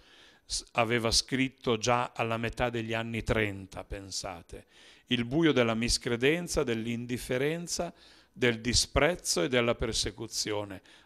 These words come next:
Dare testimonianza oggi è la nostra unica arma ufficiale." Padre di famiglia, presidente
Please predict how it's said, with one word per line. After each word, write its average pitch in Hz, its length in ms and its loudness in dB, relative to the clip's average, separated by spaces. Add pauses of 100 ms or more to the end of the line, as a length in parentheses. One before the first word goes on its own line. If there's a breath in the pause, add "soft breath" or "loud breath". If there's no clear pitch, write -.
Dare 143 400 2
testimonianza 127 920 0
oggi 151 520 0
è 123 120 2
la 113 120 0
nostra 123 600 -4
unica 180 680 -2 (360 loud breath)
arma 139 760 0
ufficiale." 101 840 -8 (380 soft breath)
Padre 113 380 0
di 107 100 -8
famiglia, 160 580 -2
presidente 117 800 -4